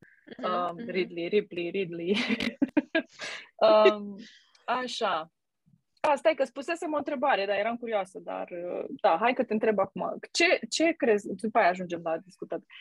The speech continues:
Speaker 2: ce crezi că se întâmplă next? Așa, în,
Speaker 1: Păi,
Speaker 2: la ce te
Speaker 1: uh,
Speaker 2: aștepți?
Speaker 1: deci, din, uh, cum s-a terminat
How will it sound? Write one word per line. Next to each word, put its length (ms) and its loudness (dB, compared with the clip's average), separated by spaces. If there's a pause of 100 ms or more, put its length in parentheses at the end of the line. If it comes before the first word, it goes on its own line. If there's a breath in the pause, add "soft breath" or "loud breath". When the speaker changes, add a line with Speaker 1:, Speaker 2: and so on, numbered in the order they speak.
(180 loud breath)
Speaker 2:
ce 120 2
crezi 240 4
că 80 4
se 120 0
întâmplă 440 -6
next? 380 -10 (1500)
Așa, 360 -8
în, 160 -8 (380)
Speaker 1:
Păi, 460 -2
Speaker 2:
la 120 0
ce 80 2
te 60 2
Speaker 1:
uh, 80 2
Speaker 2:
aștepți? 720 -4
Speaker 1:
deci, 760 -6
din, 240 -8
uh, 200 -2
cum 140 -14
s-a 160 -6
terminat 500 -6